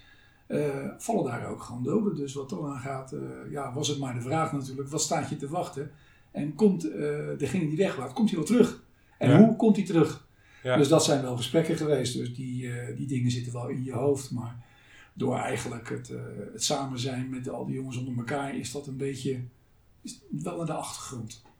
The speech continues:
Speaker 1: Ja. Ja, eigenlijk, eh, de grootspraak, die, eh, die had de overhand.
Speaker 2: Ja.
Speaker 1: Ja, wij zouden het wel even doen.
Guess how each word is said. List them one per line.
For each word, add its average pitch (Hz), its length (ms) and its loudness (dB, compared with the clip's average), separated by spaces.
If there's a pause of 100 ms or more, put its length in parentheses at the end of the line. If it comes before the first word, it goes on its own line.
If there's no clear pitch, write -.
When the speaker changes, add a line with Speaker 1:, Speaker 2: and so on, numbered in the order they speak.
(180)
Speaker 1:
Ja. - 300 -6 (240)
Ja, - 400 -12
eigenlijk, 180 560 2
eh, 170 680 6 (720)
de - 120 -10
grootspraak, 156 840 0
die, 135 400 -4
eh, 127 100 -8 (640)
die 131 100 -4
had 120 80 -4
de - 80 -2
overhand. 110 560 -6 (380)
Speaker 2:
Ja. 113 260 0
Speaker 1:
Ja, - 400 2
wij 127 140 4
zouden 131 320 4
het 135 120 -2
wel 135 160 2
even 135 200 4
doen. 139 340 10